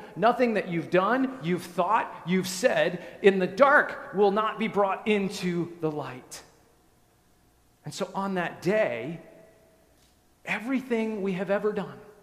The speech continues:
thought, said, whether there was anyone else there to witness it or not, will be brought before God, the judge. <laughs> And because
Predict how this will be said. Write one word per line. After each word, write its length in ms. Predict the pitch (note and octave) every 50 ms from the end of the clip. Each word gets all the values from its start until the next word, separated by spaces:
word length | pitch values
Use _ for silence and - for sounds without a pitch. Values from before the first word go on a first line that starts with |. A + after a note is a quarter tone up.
| - _ _ _ _
thought, 480 | - - - G3+ F#3 G3 G3+ - - - - _ _ _ _ _ _ -
said, 580 | - - - G3 G3+ G3+ G3 G3 F#3 F#3 E3 - - - - - - - _ _ _ _ _ _ _ _ _ _ _ _ _ -
whether 320 | D3 G#3 B3 C4 C#4+ C4+
there 100 | A3+ A3+
was 160 | G#3+ G3+ F3+ -
anyone 460 | F3+ A3+ C4+ D4 C#4+ C4+ C4 B3 A#3
else 260 | G3+ G#3+ G#3+ G#3 -
there 300 | - - G3 G3 G3 G3
to 180 | F#3+ - F#3+ F3
witness 480 | D#3 E3 G3 G3 G3 G3+ G3 G3+ -
it 160 | G3+ F#3+ F#3 F#3+
or 200 | F3 F3 F3 E3
not, 320 | D#3+ D3+ C3+ B2 B2 - - - - - _ _ _ _ -
will 140 | D3+ D#3+ D#3+
be 120 | C#3+ F3
brought 380 | - - D3+ F3+ F#3 F3+ E3+ -
before 340 | F#3 F3+ - - E3+ D#3+ D3+
God, 420 | D3+ D3+ C3+ B2+ A2+ A2+ A2+ A#2
the 80 | C3 A#2+
judge. 180 | - A#2 A2 - - - - - _ _ _ _ _ _ _ _ _ _ _ _ _ _ _ _ _ _ _ _ _ _ _ _ _ _ _ _ _ _ _ _ _ - - -
<laughs> 100 | E3+ - - - - - - - - - - - -
And 100 | - F#3
because 460 | E3+ E3 E3+ - G#3+ G#3+ F#3+ - -